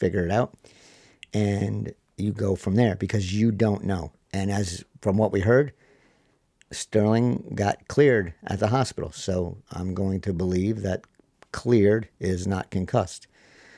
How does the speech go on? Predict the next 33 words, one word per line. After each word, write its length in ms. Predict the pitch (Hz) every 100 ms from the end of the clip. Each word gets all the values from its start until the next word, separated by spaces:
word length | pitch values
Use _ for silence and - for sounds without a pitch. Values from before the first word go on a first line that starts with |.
| _ -
Um, 400 | 87 - 98 82 -
so 460 | - 104 98 85 - _ _ -
four 240 | 95 101
times 420 | 110 104 98 92
Rogan 280 | 95 92 90
said 280 | - 98 67
he's 300 | 98 90 80
concussed. 640 | 95 80 101 87 - - _ _ _ -
I 60 | -
counted 340 | 101 98 98
him. 140 | 95 -
I 100 | -
watched 300 | 87 87 -
the 60 | -
replay. 460 | 87 - 92 90 80 _ -
That 140 | 76
happened. 360 | 80 - - - _ _
Shouldn't 280 | - 104 90
have 80 | 87
said 180 | 98 82
it 160 | - _ _ _ _
one 240 | 82 92 80
time. 180 | 76 82
Should 200 | - 85
have 60 |
said 140 | - 87
it 120 | - -
zero 380 | 78 90 85
times. 440 | - 87 - - - _ _ _ _
Hopefully 340 | - 90 95 95
that 320 | 92 90 -
can 220 | - 90
improve. 760 | 92 87 - 92 90 82 82